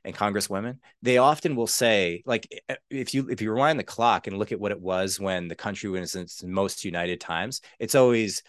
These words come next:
country, God, or sorry, it's, uh, it's always, like, God, country, family,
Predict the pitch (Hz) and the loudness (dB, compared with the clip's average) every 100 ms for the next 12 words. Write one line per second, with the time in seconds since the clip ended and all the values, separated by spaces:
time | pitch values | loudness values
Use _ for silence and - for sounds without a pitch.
0 | _ - - 160 151 160 156 156 143 _ | _ -8 0 0 0 -2 -2 -2 -6 _
1 | _ _ _ - - 117 113 110 110 110 | _ _ _ -14 -4 2 4 4 2 0
2 | 107 _ _ _ - 127 123 98 92 113 | -6 _ _ _ 0 2 4 2 0 0
3 | 98 107 135 135 98 95 - - 101 120 | -2 0 2 4 2 0 -2 -10 -6 -2
4 | 123 131 123 - 123 110 - 107 98 95 | 2 2 0 -6 -4 -4 -6 -4 -2 -4
5 | - _ - - - 101 87 73 - | -6 _ -20 -10 -4 -2 -4 -8 -14